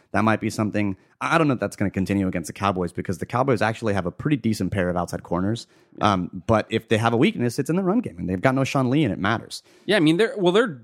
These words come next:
Speaker 2: I mean, their defense in general has been, has been pretty bad. So I, I, I, that was one thing I was gonna mention, that, like, this is a good, uh, a good time for Beathard to come in, right, against this defense. Um, like, it was,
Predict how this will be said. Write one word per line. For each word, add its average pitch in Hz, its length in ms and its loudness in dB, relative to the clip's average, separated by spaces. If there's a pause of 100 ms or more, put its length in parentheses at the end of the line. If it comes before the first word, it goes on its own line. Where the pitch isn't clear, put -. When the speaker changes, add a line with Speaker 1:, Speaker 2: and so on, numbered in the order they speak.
(200)
Speaker 2:
I 196 40 4
mean, 156 120 6
their 127 80 4
defense 143 400 0
in 110 120 -4
general 117 360 2
has 92 120 -8
been, 104 480 -2
has 104 160 -4
been 107 180 -2
pretty 113 180 -4
bad. 107 280 2
So 135 80 4
I, 135 60 4
I, 151 160 0
I, 160 300 -2 (180)
that 165 140 6
was 185 160 0
one 165 200 0
thing 151 160 0
I - 20 0
was 123 100 -4
gonna 131 140 0
mention, 127 380 0
that, 117 120 -2
like, 117 280 0 (880)
this 170 240 2
is 180 100 0
a 165 100 4
good, 139 520 2
uh, 123 800 2
a 127 100 -4
good 143 240 0
time 123 560 0
for 110 760 -4
Beathard 104 460 -4
to 101 160 -8
come 104 260 -8
in, 98 160 -8
right, 101 180 -2
against 104 340 -6
this 107 160 -8
defense. 110 560 -4
Um, 107 300 0
like, 110 180 -2
it 120 100 -4
was, 113 340 -4